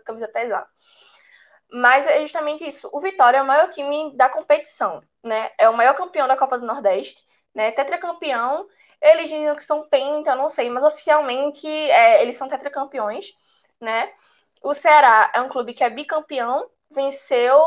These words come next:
os dois títulos deles, é, de uma, de forma invicta, inclusive o último foi no ano passado, né? Então, eles, mais uma vez, chegaram na final da Copa do Nordeste,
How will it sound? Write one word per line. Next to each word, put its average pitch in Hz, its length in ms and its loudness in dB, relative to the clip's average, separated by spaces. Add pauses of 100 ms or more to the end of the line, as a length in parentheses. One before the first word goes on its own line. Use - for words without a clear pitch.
(260)
os 247 220 -8
dois 262 200 4
títulos 254 400 -14
deles, 202 640 -2 (140)
é, 214 160 6
de 226 80 -2
uma, 226 120 -2 (120)
de 226 180 -16
forma 262 240 0
invicta, 320 640 -6
inclusive 302 760 -6
o 294 60 -4
último 330 280 -8
foi 294 120 -6
no 277 60 -4
ano 302 120 -6
passado, 220 380 -2
né? 220 180 -8 (920)
Então, 254 540 0
eles, 254 240 0
mais 285 240 2
uma 359 180 0
vez, 262 340 -2
chegaram 269 420 4
na 349 100 -2
final 311 260 -2
da 262 120 2
Copa 262 240 -2
do 254 100 -16
Nordeste, 226 680 -2